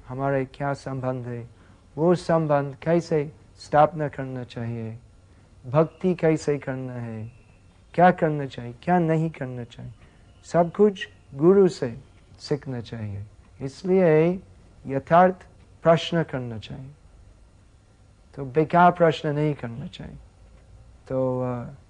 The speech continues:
परिप्रश्न न सेवया, और गुरु की सेवा करना चाहिए।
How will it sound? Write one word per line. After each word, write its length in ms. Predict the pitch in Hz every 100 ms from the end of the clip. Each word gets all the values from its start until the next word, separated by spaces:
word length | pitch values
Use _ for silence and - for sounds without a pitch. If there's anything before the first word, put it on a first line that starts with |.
| - - - - - - - - - - - -
परिप्रश्न 580 | 165 180 175 151 156 160
न 80 | 156
सेवया, 640 | - 180 190 180 135 -
और 180 | 147 147
गुरु 240 | 139 175 302
की 220 | - 170
सेवा 360 | - 175 165
करना 340 | 151 123 117 107
चाहिए। 340 | - 147 139